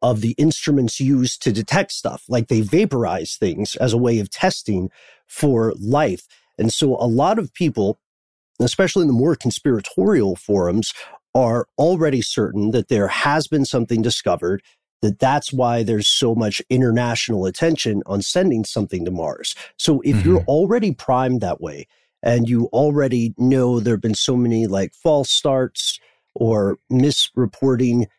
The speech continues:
Speaker 1: of, uh, misreporting of mundane events, then you would think logically that there is going to be some weird stuff found on Mars. Now, why Joe decided to pick watermelons, uh, we're not gonna know unless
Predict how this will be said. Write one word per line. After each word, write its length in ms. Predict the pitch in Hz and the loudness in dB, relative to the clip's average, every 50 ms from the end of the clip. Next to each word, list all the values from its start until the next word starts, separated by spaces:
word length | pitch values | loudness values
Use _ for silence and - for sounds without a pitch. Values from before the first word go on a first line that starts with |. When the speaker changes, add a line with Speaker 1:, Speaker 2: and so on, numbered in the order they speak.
| _ _ _ | _ _ _
Speaker 1:
of, 340 | - 107 113 104 101 98 98 | -2 0 0 0 0 -2 0
uh, 380 | 101 98 98 98 90 90 95 - - | 0 0 2 2 0 0 -2 -2 -2
misreporting 760 | 117 123 156 175 - - 139 117 - - 127 120 117 120 110 | 0 0 2 0 0 -2 -6 -6 -2 -2 0 0 0 0 0
of 60 | 107 104 | 0 0
mundane 400 | 113 117 117 101 123 120 110 104 | 0 0 0 2 2 0 0 0
events, 380 | 92 110 135 151 160 - - - - - - - _ - | 0 2 2 0 0 -2 -6 -12 -14 -18 -20 -14 _ -2
then 400 | 131 151 156 147 147 147 - - _ _ _ _ _ _ _ _ _ _ _ _ _ _ - | 0 2 2 2 2 0 -2 -4 _ _ _ _ _ _ _ _ _ _ _ _ _ _ 0
you 220 | 156 147 165 170 156 | 2 2 4 4 4
would 260 | 143 147 196 208 - | 4 2 2 2 0
think 380 | - - 254 254 214 - - - - - | -2 -2 0 0 0 0 -4 -8 -8 -4
logically 800 | 131 147 151 139 123 - 127 101 - - 104 95 85 156 170 - _ | 0 0 2 0 0 -2 -4 -6 -4 -2 -2 -2 -2 -4 -6 -4 _
that 220 | - 131 123 104 - _ _ - | 0 0 0 0 -2 _ _ 0
there 180 | 135 127 - - | 0 0 2 2
is 240 | 143 147 156 143 131 | 2 2 2 2 0
going 260 | - 139 127 127 120 | 0 0 2 2 2
to 60 | 113 113 | 2 2
be 200 | 113 107 117 117 | 0 0 0 0
some 380 | - - 131 120 113 101 90 | 0 0 0 0 0 0 0
weird 320 | 98 110 120 117 113 110 - | 0 0 2 2 2 0 -2
stuff 340 | - - - 117 110 107 | -2 -2 0 0 -2 -2
found 380 | - - 131 110 101 104 98 95 | -4 -4 -2 -2 0 0 -2 -2
on 180 | 101 95 87 101 | -2 -2 0 2
Mars. 420 | 117 117 90 60 62 - - - - | 2 0 0 -2 -6 -10 -6 -2 -2
Now, 160 | 143 135 135 | 0 0 0
why 360 | 120 - - 120 131 151 160 156 | -2 -2 -2 0 0 2 2 0
Joe 360 | 127 107 139 156 156 165 175 | 0 0 0 0 2 2 0
decided 600 | 147 - - - - 143 147 156 151 175 165 - | 0 -2 -2 -2 0 0 2 2 0 0 -2 -2
to 80 | - 151 | -4 -4
pick 220 | - 175 170 - - | 0 -2 -2 -2 -2
watermelons, 840 | 90 98 120 131 139 160 156 170 170 175 185 196 196 190 - - - - - - - - - - _ | -2 -2 0 0 0 0 2 2 2 2 2 0 0 -2 -4 -8 -16 -18 -20 -20 -20 -20 -20 -12 _
uh, 280 | - - 127 113 113 123 113 | -2 0 2 2 2 0 0
we're 100 | 113 123 | 0 0
not 220 | 143 151 156 - | 0 0 0 0
gonna 180 | 156 131 127 120 | 0 0 0 0
know 380 | 110 110 113 113 117 147 180 _ _ _ - | 0 0 0 0 0 0 -2 _ _ _ -2
unless 580 | - 120 120 120 123 120 120 113 - - - | 0 2 2 2 2 0 0 -2 -2 -4 -6